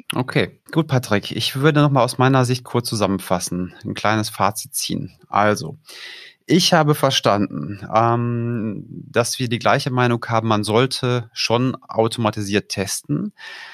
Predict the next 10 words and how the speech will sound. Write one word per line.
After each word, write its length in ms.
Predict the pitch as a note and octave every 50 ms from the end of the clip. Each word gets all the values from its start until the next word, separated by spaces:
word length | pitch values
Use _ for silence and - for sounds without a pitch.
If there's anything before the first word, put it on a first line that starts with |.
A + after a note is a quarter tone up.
| - - -
weil 440 | - - - G2+ G#2 G#2+ B2 C3+ C#3+
man 500 | C#3+ C3+ C3+ C#3 C3+ C3+ C3+ C3+ C3 - _ _ _ -
später 760 | - - - - - - A2 B2 D3 D3 - C3+ B2+ A#2 - -
einfach 560 | A#2+ A#2+ A#2+ A#2+ - - A#2 A2+ A2+ A2 -
massiv 560 | - G#2+ G2 G2+ - - - B2+ B2 B2 -
Zeit 380 | - - - - G2+ G#2+ A#2 -
spart 360 | - - _ G#2+ G2+ G#2 G#2+
bei 80 | - G2+
der 120 | G2 -
Integration. 960 | F#2 G2 F#2 - F#2+ - E2 F#2 F2+ - - - G2+ F#2+ F#2+ F#2 E2 F2 F2